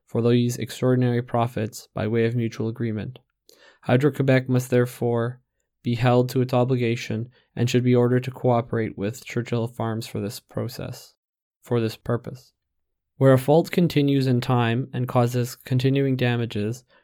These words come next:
prescription starts running anew each day. By persistently refusing to enter into negotiations to establish a mechanism for allocating unforeseen profits,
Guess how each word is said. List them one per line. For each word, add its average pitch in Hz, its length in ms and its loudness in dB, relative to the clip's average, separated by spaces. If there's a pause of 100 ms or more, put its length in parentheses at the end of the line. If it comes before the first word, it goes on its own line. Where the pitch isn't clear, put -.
(120)
prescription 147 520 0
starts 131 400 0
running 123 340 0
anew 120 300 0
each 120 320 -4
day. 117 420 -4 (440)
By 120 100 2
persistently 165 680 0
refusing 147 520 0
to - 140 -6
enter 127 280 0
into 127 180 -2
negotiations 127 960 2
to - 120 -4
establish 127 520 0
a 123 40 -2
mechanism 127 540 0
for 127 160 -2
allocating 123 560 0
unforeseen 123 540 -4
profits, 113 680 -6